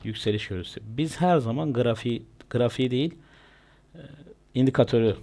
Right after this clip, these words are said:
dinleyeceğiz arkadaşlar. Bakın burada da zaten indikatör yükselişini şu şekilde yüzde on üç gibi bir yükseliş yapıyor arkadaşlar. Bir saatlik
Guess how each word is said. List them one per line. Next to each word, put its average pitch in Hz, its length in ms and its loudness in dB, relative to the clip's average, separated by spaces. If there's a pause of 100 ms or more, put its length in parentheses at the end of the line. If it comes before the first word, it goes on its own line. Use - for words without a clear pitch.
(120)
dinleyeceğiz 95 380 -4
arkadaşlar. 90 500 -6
Bakın 113 300 -4
burada 117 180 -2
da 107 40 0
zaten 110 360 -2
indikatör 110 640 -6 (480)
yükselişini 110 760 -2 (420)
şu - 160 -20
şekilde 98 600 -6 (1040)
yüzde 104 380 -6
on 113 240 -2
üç 107 180 -4
gibi 117 180 0
bir 107 40 -4
yükseliş 104 480 -6
yapıyor 92 280 -6
arkadaşlar. 92 520 -8 (680)
Bir 190 60 -2
saatlik 170 580 2